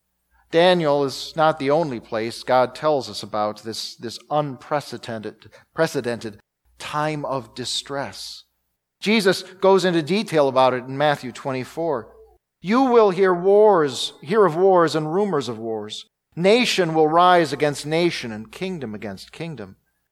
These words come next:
There will be famines and earthquakes in various places. You will be handed over to be persecuted and put to death,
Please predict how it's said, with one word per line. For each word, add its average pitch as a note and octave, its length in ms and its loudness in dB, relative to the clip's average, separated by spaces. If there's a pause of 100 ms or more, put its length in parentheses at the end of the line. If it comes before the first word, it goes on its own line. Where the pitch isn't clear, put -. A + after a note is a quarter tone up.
(180)
There F3+ 100 6
will F#3 80 6
be F3+ 140 6
famines E3 800 2
and B2 140 -6
earthquakes E3+ 720 -2
in A#2+ 120 -10
various B2+ 420 -2
places. C3+ 640 -8 (300)
You G#3 100 2
will G#3+ 160 8
be G3 140 0
handed A3 400 4
over G#3 260 4
to F3 80 -2
be F#3 160 0
persecuted C3 920 -4
and C#3 160 -8
put B3 220 -2
to G3+ 80 0
death, F#3 440 2